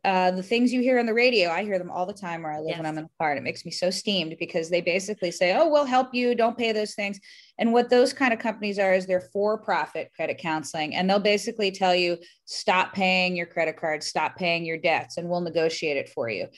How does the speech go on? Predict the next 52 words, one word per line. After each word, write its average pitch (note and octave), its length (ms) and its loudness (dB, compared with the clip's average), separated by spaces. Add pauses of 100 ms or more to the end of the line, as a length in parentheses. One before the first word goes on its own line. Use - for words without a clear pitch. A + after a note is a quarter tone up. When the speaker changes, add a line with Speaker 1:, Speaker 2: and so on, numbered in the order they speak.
(200)
Speaker 1:
But - 80 0
what A3 120 6
ends B3 160 4
up B3 100 0
Speaker 2:
Mm-hmm. A#3+ 80 -2
Speaker 1:
happening G#3+ 360 0
is F3+ 140 2
your F3+ 80 0
credit F#3 320 0
gets G3 380 -4
destroyed D#3+ 680 0 (180)
and B3+ 240 4
those G#3+ 160 2
companies F#3+ 460 -4
will F3 100 -2
charge E3 380 -4
you D3 120 -6
a C3 40 -6
fee. - 460 -6 (320)
Your G#3+ 140 0
credit D4 280 4
gets B3+ 220 0
destroyed A#3 480 0
because G3 580 -6
once A#3 300 -4
you A#3+ 80 -4
stop - 300 0
paying G3+ 240 2
those E3+ 180 0
debts, - 400 0
those G#3 160 -4
companies G#3 580 -4
aren't G3 220 -4 (260)
saying, G#3 500 2
"Oh, D#4 200 4
well, G#3 100 6
she's B3 260 -2
working A#3 320 0
with B3 140 2
a A3+ 60 -2
company." E3+ 500 -4
They're F3+ 100 -2
saying, F#3 280 -4
"You're G#3+ 120 -4
not A#3+ 220 -4
paying F3 300 -2
us - 220 -10
and E3+ 80 -8
we F3 120 -2
want F3 180 0
our D3+ 100 -2
money." D#3 380 -8